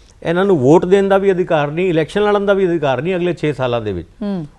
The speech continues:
Speaker 1: ਹੁਣ ਚੌਵੀ ਜੂਨ ਨੂੰ ਇੰਦਰਾ ਗਾਂਧੀ ਵਾਸਤੇ ਇਹ ਜ਼ਰੂਰੀ ਹੋ ਜਾਂਦਾ ਹੈ ਕਿ ਆਪਣੀ ਸੱਤਾ ਨੂੰ ਬਚਾਉਣ ਵਾਸਤੇ
Speaker 2: ਹੂੰ।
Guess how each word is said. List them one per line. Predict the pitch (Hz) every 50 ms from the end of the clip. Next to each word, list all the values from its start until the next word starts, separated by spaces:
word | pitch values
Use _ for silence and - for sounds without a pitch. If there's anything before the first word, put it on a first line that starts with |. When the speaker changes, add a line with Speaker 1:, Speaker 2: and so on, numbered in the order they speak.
| _ _ -
Speaker 1:
ਹੁਣ | 208 220
ਚੌਵੀ | 160 - - 185 180 180 214 233 233
ਜੂਨ | 208 165 175 190 185 185
ਨੂੰ | 190 185 180 180 190 202
ਇੰਦਰਾ | 196 180 170 170 175 170
ਗਾਂਧੀ | 170 170 160 160 160 170
ਵਾਸਤੇ | 160 160 139 - - 170 170 175
ਇਹ |
ਜ਼ਰੂਰੀ | 160 127 127 117 120 135 160 190
ਹੋ | 156 147 147
ਜਾਂਦਾ | 127 127 120 107 110
ਹੈ | 123 143 - - - - - _ -
ਕਿ | - 156
ਆਪਣੀ | 135 139 160 185 180
ਸੱਤਾ | - 135 - - 151 151
ਨੂੰ | 165 180 170
ਬਚਾਉਣ | 139 120 120 117 107 107
ਵਾਸਤੇ | 110 98 92 90 - - 87 82 82
Speaker 2:
ਹੂੰ। | - - 190 160